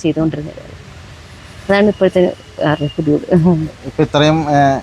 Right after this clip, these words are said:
Speaker 2: യാത്രകള്, ഏ, ഉണ്ടായല്ലോ ഈ യാത്രകളില്.
Speaker 1: ആ.
Speaker 2: എല്ലാ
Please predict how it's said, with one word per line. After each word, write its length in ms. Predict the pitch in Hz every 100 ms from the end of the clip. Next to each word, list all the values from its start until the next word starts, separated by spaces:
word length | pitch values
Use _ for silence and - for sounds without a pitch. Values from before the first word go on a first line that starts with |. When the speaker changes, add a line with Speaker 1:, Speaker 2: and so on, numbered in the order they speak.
| 139
Speaker 2:
യാത്രകള്, 580 | 131 135 135 139 139 104 - - - -
ഏ, 100 | 120 123 147
ഉണ്ടായല്ലോ 400 | 131 123 113 110 - -
ഈ 220 | 117 110 117
യാത്രകളില്. 520 | 131 113 107 107 107 - 208
Speaker 1:
ആ. 140 | 190 - - - - -
Speaker 2:
എല്ലാ 360 | 113 113 113